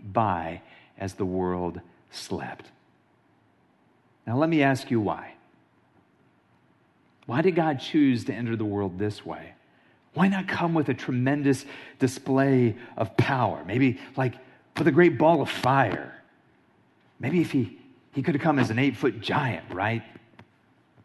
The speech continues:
Or with an army. Or with a Maserati.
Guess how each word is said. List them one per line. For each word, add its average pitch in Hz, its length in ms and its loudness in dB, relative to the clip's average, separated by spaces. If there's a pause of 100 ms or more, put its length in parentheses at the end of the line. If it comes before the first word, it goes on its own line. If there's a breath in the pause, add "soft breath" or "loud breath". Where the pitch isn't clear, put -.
(1800)
Or 139 140 4
with 131 180 2
an 110 80 0
army. 110 400 0 (1300)
Or 135 180 4
with 123 140 2
a 117 40 0
Maserati. 107 680 2